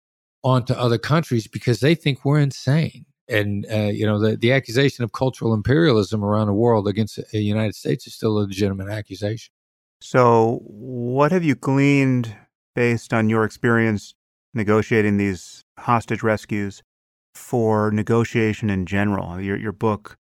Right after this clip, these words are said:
Speaker 2: which I found fascinating, Never Split the Difference, is, is essentially the, your, your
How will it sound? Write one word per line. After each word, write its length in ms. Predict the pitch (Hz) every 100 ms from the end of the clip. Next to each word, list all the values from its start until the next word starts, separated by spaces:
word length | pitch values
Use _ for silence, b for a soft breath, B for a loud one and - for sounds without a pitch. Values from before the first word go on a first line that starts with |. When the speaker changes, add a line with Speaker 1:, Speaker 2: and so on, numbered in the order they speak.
| -
Speaker 2:
which 160 | 107
I 80 | 104
found 220 | 101 98
fascinating, 720 | - 104 101 107 95 92 95 101
Never 200 | 104 104
Split 300 | - 110 -
the 80 |
Difference, 500 | 95 107 110 98 - - _ _ -
is, 440 | 98 - 127 101
is 260 | - 98 107
essentially 760 | 101 123 123 110 104 101 98
the, 240 | - 113 113
your, 260 | 120 110
your 480 | 110 110 107 101 98